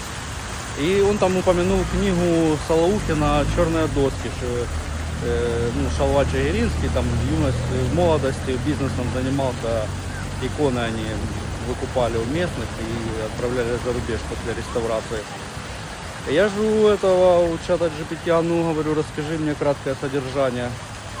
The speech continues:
Ну, единственное, что там я как-то опечатку сделал, не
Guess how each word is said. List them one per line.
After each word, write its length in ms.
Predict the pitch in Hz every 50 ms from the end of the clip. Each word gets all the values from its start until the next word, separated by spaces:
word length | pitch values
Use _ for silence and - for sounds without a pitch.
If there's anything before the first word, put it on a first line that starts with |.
| - - - - - -
Ну, 60 | 156
единственное, 420 | 165 165 175 196 185 - 175 170 165
что 120 | - 160
там 180 | 147 165 165 160
я 80 | 156
как-то 280 | 143 151 135 - - 139
опечатку 520 | 139 - 170 - - 190 190 - - 160 147 135
сделал, 400 | 135 165 185 175 160 147 143 139
не 160 | 127 131 139